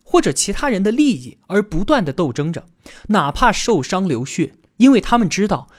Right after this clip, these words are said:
只要这次不妥协，世界就会因为自己变得更好一点。每个年轻人都应该意识到，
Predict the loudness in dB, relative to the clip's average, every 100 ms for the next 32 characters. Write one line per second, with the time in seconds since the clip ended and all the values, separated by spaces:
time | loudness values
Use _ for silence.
0 | _ -6 2 2 4 2 2 0 -2 -4
1 | -6 -8 -10 -16 -8 -4 0 0 0 -2
2 | -4 _ -2 0 0 0 2 2 0 -2
3 | -6 -8 -14 _ _ _ -2 -2 -2 -4
4 | 0 -2 -2 -12 -12 -14 -16 -20 _ _
5 | _ _ _ _ _ -2 0 2 0 -2
6 | -2 -4 -4 -8 -14 -12 0 2 2 -2
7 | -4 -4 -4 -8 -12 -18